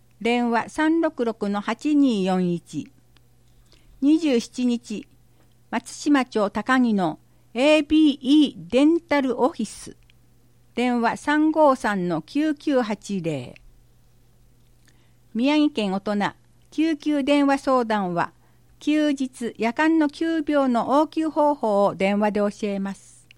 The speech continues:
平日午後七時から翌朝午前八時。土曜、午後二時から翌朝午前八時。日曜祝日は二十四時間です。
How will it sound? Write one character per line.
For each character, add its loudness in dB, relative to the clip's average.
平 0
日 -6
午 0
後 4
七 -10
時 -16
か -4
ら -2
翌 -2
朝 -2
午 -2
前 0
八 -8
時。 -10
土 0
曜、 4
午 0
後 4
二 4
時 -4
か -2
ら 0
翌 0
朝 0
午 -4
前 0
八 -6
時。 -10
日 -2
曜 2
祝 -6
日 -10
は 0
二 0
十 0
四 2
時 -6
間 -4
で -6
す。 -20